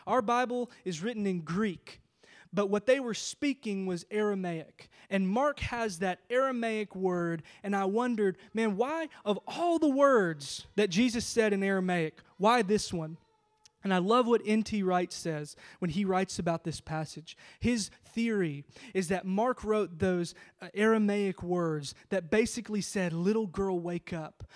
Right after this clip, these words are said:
Because you know what Jairus probably said in Aramaic every single day for twelve years of that little girl's life? "Little girl, wake up."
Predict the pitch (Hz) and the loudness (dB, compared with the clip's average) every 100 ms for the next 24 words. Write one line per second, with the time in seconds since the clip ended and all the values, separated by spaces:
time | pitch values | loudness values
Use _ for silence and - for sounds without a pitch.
0 | - - 214 220 202 165 220 233 240 233 | -10 -4 -2 -2 -2 0 0 0 2 0
1 | 180 165 196 208 214 - 214 208 196 214 | 0 2 2 2 0 -2 -4 -2 -4 -6
2 | - 208 202 185 180 196 196 190 190 190 | -4 -2 0 -2 -2 -2 0 0 -2 -2
3 | - 196 208 - 208 196 180 170 180 190 | -4 -4 -4 -6 -4 -2 -2 -2 -2 -2
4 | 190 - 180 - 208 202 190 180 196 175 | -6 -10 -10 -6 -2 -2 -2 -4 -4 -4
5 | 165 180 175 185 180 170 180 180 160 160 | -2 -2 0 0 0 0 -2 -2 -4 -4
6 | 165 202 - - _ _ _ _ _ _ | -2 -2 -6 -16 _ _ _ _ _ _
7 | - 175 165 170 156 147 - _ 156 - | -6 -4 -4 -6 -6 -8 -14 _ -16 -14
8 | - - | -16 -18